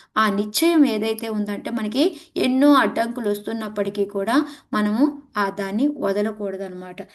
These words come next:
So అదే ఇక్కడ మనకి చెప్తున్నారు, ఆ డిటర్మినేషన్ అనేది ఉండాలి. నెక్స్ట్ ఏందంటే ఆ భగవంతుడిని తృప్తిపరచడానికి మనం ఎ-, ఎంత కష్టమైనా పడడానికి రెడీగా ఉండాలన్నమాట. So ఇవి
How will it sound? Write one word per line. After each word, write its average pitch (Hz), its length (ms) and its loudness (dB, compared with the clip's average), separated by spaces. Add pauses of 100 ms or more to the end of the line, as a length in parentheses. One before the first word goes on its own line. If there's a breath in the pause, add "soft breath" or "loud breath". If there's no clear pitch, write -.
(140 soft breath)
So - 160 -10
అదే 214 260 2
ఇక్కడ 208 240 -2
మనకి 190 240 -8
చెప్తున్నారు, 202 520 -2 (320 loud breath)
ఆ 202 180 0
డిటర్మినేషన్ 214 720 0
అనేది 202 280 -2
ఉండాలి. 214 480 0 (320 loud breath)
నెక్స్ట్ 247 320 -4
ఏందంటే 220 420 2 (380 loud breath)
ఆ 208 120 4
భగవంతుడిని 208 640 -2
తృప్తిపరచడానికి 214 920 -4 (360 loud breath)
మనం 208 240 0 (340)
ఎ-, 214 200 0 (100)
ఎంత 214 320 0
కష్టమైనా 208 580 -4
పడడానికి 196 600 -2 (360 loud breath)
రెడీగా 208 420 4
ఉండాలన్నమాట. 190 720 -10 (360 soft breath)
So - 120 -8 (120)
ఇవి 220 240 -2